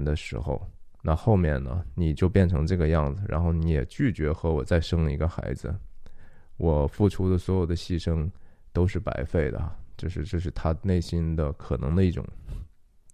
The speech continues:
对妻子的怨恨。呃，但是同时呢，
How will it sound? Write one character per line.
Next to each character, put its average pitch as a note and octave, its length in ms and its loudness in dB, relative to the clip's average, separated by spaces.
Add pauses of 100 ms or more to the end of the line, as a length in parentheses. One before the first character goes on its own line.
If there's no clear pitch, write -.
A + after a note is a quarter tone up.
(680)
对 F2+ 140 6
妻 - 220 0
子 E2 160 -4
的 - 100 -4
怨 D2 280 2
恨。 - 200 -4 (1160)
呃， C#3 320 6
但 D3+ 200 6
是 C3+ 80 2
同 B2 260 4
时 G2+ 200 2
呢， G#2+ 320 4